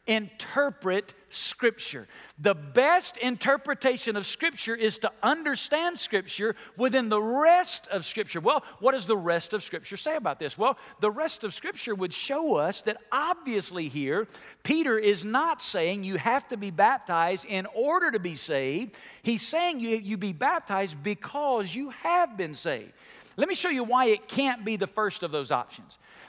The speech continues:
Because if he was meaning the first of those options, that is inconsistent with the rest of Peter's preaching. As a matter of fact, Peter is going to preach this same sermon three more times in the book of Acts. And he never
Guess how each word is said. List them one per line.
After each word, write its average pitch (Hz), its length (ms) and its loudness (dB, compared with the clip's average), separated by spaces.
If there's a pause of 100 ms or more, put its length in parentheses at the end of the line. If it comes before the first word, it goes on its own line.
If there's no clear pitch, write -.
(100)
Because 247 340 0
if 214 120 -2
he 320 140 -2
was 330 180 -4
meaning 247 340 -2
the 185 80 -2
first 269 320 -8
of 196 80 -4
those 175 200 -4
options, 185 480 -6
that 262 240 0
is 180 200 -2
inconsistent 208 840 -6
with 196 200 -4
the 180 80 -4
rest 214 420 -2
of 175 140 -10
Peter's 208 340 -8
preaching. - 400 -14 (1000)
As - 60 -20
a 208 60 -4
matter 320 260 0
of 311 100 -4
fact, 196 340 0
Peter 302 280 -4
is 202 140 -6
going 208 200 -6
to 170 60 -6
preach 214 440 -8
this 196 220 2
same 302 540 -6
sermon 202 760 -8 (440)
three 285 680 0
more 311 300 0
times 277 480 -2
in 214 80 -2
the 220 80 -2
book 233 180 -2
of 240 80 2
Acts. - 520 -4 (640)
And 240 180 2
he 240 180 2
never 277 840 2